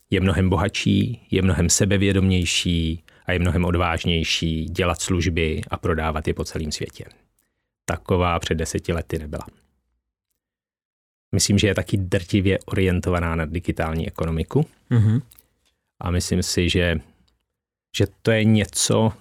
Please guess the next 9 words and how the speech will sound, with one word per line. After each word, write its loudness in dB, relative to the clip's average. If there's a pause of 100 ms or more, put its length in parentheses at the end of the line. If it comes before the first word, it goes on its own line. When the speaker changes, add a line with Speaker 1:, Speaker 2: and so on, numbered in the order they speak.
Speaker 1:
co 0
může 2
limitovat 2 (1120)
příležitost, 0
eh, 4
k -4
rozvoji, 2
eh, -16 (1000)
projektů 0